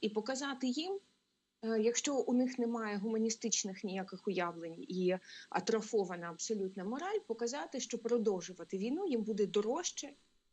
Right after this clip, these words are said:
е, і вони будуть зазнавати більших збитків, ніж якщо війну закінчити. У росіянців, е,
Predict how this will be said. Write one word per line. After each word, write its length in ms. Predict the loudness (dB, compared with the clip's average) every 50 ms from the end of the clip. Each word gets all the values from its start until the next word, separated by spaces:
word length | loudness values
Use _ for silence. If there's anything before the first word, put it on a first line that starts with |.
| _ _ _ _ _ _ _ _ _ _ -8 -6
е, 340 | -4 -2 -2 -2 -2 -2 -2
і 100 | 0 2
вони 200 | 2 4 4 2
будуть 240 | 2 2 0 0 0
зазнавати 500 | 0 0 0 -2 0 -2 -2 0 -2 -2
більших 340 | -2 -2 -2 0 0 0
збитків, 520 | -2 -2 2 2 2 2 2 -2 -6 -6 -6 -2
ніж 240 | 0 2 4 4 4
якщо 300 | 2 2 0 0 -2 0
війну 280 | 2 2 2 2 2 0
закінчити. 640 | 0 -2 -4 -6 -6 -4 -4 -4 -6 -8 -12 -16 -20 -20 _ _ _ _ _ _ _ _ _ _ _ _ _ _
У 100 | 2 2
росіянців, 720 | 4 2 2 0 0 0 0 0 -2 -2 -2 -4 -6 -8 -10 -12 _ _ _ _ _ _ _ _ _ _ _ _
е, 40 | -10